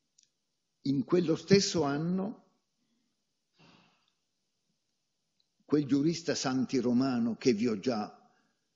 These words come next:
ricordato, un cultore del diritto pubblico, scrive un piccolo saggio, piccolo di contenuto, di quantità, ma non di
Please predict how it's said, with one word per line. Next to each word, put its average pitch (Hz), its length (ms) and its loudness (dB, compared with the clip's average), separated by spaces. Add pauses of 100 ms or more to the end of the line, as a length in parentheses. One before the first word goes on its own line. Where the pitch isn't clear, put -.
(540)
ricordato, 139 840 0
un 147 200 6
cultore 135 680 4
del 110 160 -2
diritto 107 420 -4
pubblico, 113 720 -6 (1500)
scrive 180 480 0
un 143 280 -2
piccolo 165 600 0
saggio, 117 840 -6 (1500)
piccolo - 920 -2 (580)
di 123 200 2
contenuto, 123 840 4
di 104 140 -6
quantità, 131 960 2
ma - 340 -6
non 135 460 4
di 110 280 0